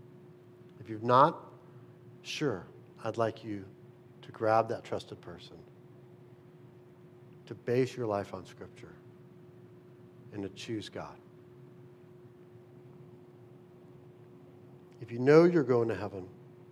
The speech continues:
are any of the people in your life struggling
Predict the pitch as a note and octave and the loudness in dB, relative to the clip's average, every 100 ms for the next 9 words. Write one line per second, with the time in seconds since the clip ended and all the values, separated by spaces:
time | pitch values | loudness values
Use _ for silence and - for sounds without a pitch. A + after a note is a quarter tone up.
0 | - - - - - - - - - - | -20 -20 -20 -20 -20 -20 -20 -20 -20 -20
1 | - - - - - - - - - B2+ | -20 -20 -20 -20 -20 -20 -20 -20 -8 -2
2 | C#3 E3 E3+ D#3+ D3+ B2+ C3+ B2+ B2 A#2+ | 2 4 2 0 -4 -2 0 0 0 0
3 | A#2 A2 - - B2+ G#2+ G#2+ F#2 | 0 -2 -8 -8 -6 -6 -8 -10